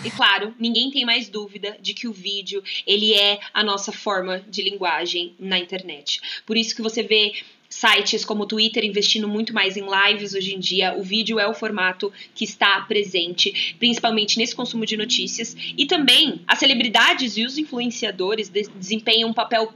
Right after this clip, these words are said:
desproporcional nessas redes. Eles conseguem compartilhar música,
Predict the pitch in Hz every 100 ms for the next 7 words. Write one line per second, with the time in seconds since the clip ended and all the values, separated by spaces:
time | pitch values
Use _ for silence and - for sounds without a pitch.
0 | 196 180 262 370 - - 285 302 - 320
1 | - 370 233 240 202 202 185 170 - -
2 | - - - - - 202 233 - 240 247
3 | 226 233 233 233 226 - 226 202 208 226
4 | 233 202 220 226